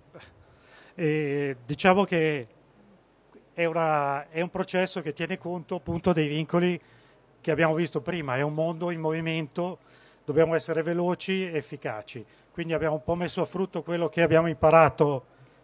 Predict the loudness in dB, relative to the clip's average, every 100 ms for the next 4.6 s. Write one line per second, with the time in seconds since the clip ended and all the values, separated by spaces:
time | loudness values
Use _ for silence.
0 | _ -14 -4 -2 -2 0 0 0 -6 -4
1 | -4 -6 -8 -4 -4 -2 -2 -2 -6 -8
2 | -10 -6 -4 -2 -2 -2 -4 -4 -4 -4
3 | -6 -20 -20 -4 0 0 0 0 0 0
4 | 0 2 2 0 -4